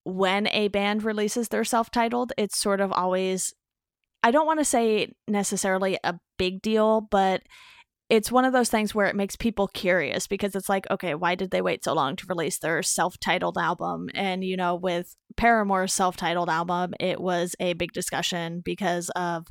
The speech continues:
the sound they went with for that album. But I feel like their self-titled really just wraps up who they are as a band so nicely that it's like, "Okay, this makes perfect sense."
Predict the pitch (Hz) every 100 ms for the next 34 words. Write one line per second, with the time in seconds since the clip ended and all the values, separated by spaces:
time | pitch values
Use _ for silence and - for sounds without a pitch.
0 | - - - - - 196 214 240 220 208
1 | 185 170 - 113 160 - 190 165 104 113
2 | 160 180 175 175 - 185 180 - - -
3 | - - - - 214 214 277 294 262 220
4 | - _ _ - 202 226 247 - 294 -
5 | 226 208 220 208 190 196 208 208 208 202
6 | 196 190 - _ _ _ - 214 196 -
7 | - 190 196 185 185 - 175 156 - -
8 | 202 180 147 180 175 156 202 - _ -
9 | 190 190 175 160 180 - 202 190 180 170
10 | 175 180 170 175 175 170 151 - 190 -
11 | 180 175 - 196 170 127 95 - _ -
12 | - _ _ - 196 208 240 - 196 185
13 | - 196 - 95 - - - - -